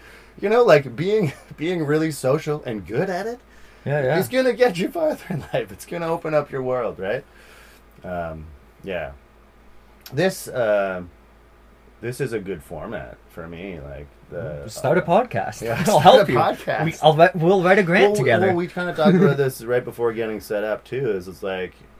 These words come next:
Speaker 1: I mean, this is a good format for me that I already know, like, um, I am social, but, like, big party social is, like, less my thing, and it's more like I like one-on-one or small groups, and I really like those,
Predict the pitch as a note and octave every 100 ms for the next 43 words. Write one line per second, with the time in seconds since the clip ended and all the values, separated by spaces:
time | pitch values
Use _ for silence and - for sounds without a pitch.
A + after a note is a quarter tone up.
0 | - - - D3+ C#3 C3 D#3+ C#3+ A#2 B2
1 | A2 C3+ - A#2+ A#2+ A2 - G#2+ A2+ G#2+
2 | A2 A#2 G2 G2 G2 G2 F#2 F2 F2 -
3 | - - _ - _ _ _ - G2 G2
4 | F#2+ F#2 F#2 F#2 F2+ - F#2+ F#2+ G2 A#2+
5 | D#3 C3+ - G#2 F2+ - E2+ F2 E2+ F#2
6 | F#2 F2 F2 - - - - G#2+ F2 -
7 | A#2 D3+ D3+ C#3 B2+ C#3 D3 C3 A#2+ G2+
8 | G2+ F#2 G#2 G#2 - G2+ F#2 - G2+ F2+
9 | F2+ F2+ - - G2+ G2 G2+ G2+ G2+ F#2+
10 | F2+ F2+ F#2 F#2 F2+ G2 F#2+ F#2 F#2 F2
11 | F2 - F2+ E2 E2+ C#3 C#3+ C#3 - -
12 | - A#2 G2+ G#2+ C#3+ D3+ G#2 E2 E2 D#2
13 | D2+ F2 F#2+